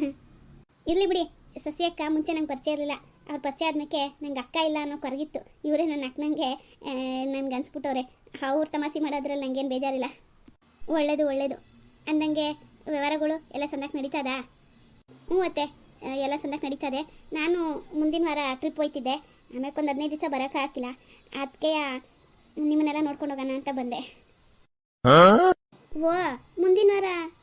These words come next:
ಹೋದ್ರೆ ಇನ್ನು ಹದಿನೈದು ದಿವಸ ಬರೋಕ್ಕಿಲ್ವೇ? ಓ, ಸರಿ, ಸರಿ. ಇರಪ್ಪ, ಆ, ತೋಟದಿಂದ ತರಕಾರಿ ತರಿಸಿದೆ,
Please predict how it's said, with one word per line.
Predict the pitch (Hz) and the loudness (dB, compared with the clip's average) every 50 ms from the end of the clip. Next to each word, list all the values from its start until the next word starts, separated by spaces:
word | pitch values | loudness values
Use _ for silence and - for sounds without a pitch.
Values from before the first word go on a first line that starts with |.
| - - - | -18 -6 0
ಹೋದ್ರೆ | - 381 381 415 415 | 0 2 2 2 2
ಇನ್ನು | 392 349 330 | 2 2 2
ಹದಿನೈದು | 294 311 392 359 - | 2 2 2 2 2
ದಿವಸ | 392 330 | 0 0
ಬರೋಕ್ಕಿಲ್ವೇ? | 330 330 320 - 285 269 269 269 349 349 285 453 - - - - - - - - - - - - - - - | 0 -2 -4 -4 -6 -4 -4 -4 -4 -4 -4 -6 -8 -12 -20 -20 -20 -20 -20 -20 -20 -20 -20 -20 -20 -16 -12
ಓ, | 285 277 277 262 254 240 240 233 220 240 | -10 -8 -6 -4 -4 -4 -4 -4 -6 -6
ಸರಿ, | 254 - 311 269 285 | -4 -4 -2 -2 -2
ಸರಿ. | 254 - 262 233 - - - - _ _ _ - 349 | -4 -6 -8 -8 -8 -10 -16 -20 _ _ _ -6 0
ಇರಪ್ಪ, | 339 359 339 339 - 294 262 - - - - - - - 302 | 0 0 0 0 -2 -6 -8 -10 -16 -20 -20 -14 -6 -4 -4
ಆ, | |
ತೋಟದಿಂದ | 285 - 311 277 294 - - 294 277 269 | -2 0 -2 -2 -2 -2 -2 -2 -2 -2
ತರಕಾರಿ | - 262 262 - 262 262 277 | -4 -4 -4 -4 -4 -4 -2
ತರಿಸಿದೆ, | - 269 - - 254 233 262 302 262 | -4 -4 -4 -4 -4 -2 -2 -2 -4